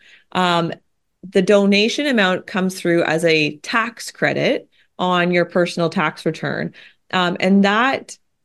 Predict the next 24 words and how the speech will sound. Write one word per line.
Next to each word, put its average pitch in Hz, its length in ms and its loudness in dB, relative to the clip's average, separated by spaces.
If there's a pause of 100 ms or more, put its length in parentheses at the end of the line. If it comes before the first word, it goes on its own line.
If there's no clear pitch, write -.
(100)
credit 180 520 0
is 190 140 0
limited 180 480 0
to 175 260 -2
seventy-five 190 1000 0
percent 175 800 -4 (400)
of 185 100 0
the 185 120 2
individual's 180 760 0
net 165 340 -2 (220)
income 156 520 -4
for 160 380 2
the 160 140 2
year. 143 280 0
Now, 160 200 0
that 190 380 0
limit 185 520 2
doesn't 175 320 2
apply 156 480 -2
in 160 220 -2
the 160 100 -4
year 151 240 0
of 139 180 -8
death, 180 320 -2